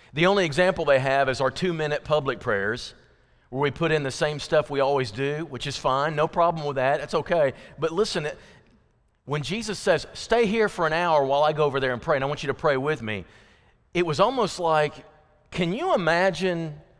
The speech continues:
what would you pray about if you had to pray for a whole hour? Does anybody have any idea? Could you fill a whole hour with prayer?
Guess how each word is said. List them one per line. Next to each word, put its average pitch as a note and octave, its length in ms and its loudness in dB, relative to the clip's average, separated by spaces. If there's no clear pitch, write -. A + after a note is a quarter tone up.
what E4+ 260 -2
would E3+ 260 -4
you D#3+ 120 -6
pray C3 320 0
about C3+ 340 2
if B2+ 140 -8
you C#3+ 100 -8
had C3 160 -2
to A2+ 60 -2
pray C3 320 -2
for A2 180 -8
a F#2+ 40 -6
whole A2 260 -2
hour? A2+ 520 -2
Does B2+ 120 -14
anybody F#3+ 220 -4
have C#3+ 120 0
any C#3+ 160 -4
idea? E3 460 -6
Could E3+ 220 0
you A3 160 -6
fill G3+ 380 0
a D3+ 60 4
whole E3 420 -4
hour D#3 460 0
with B2+ 240 -6
prayer? D3 480 -4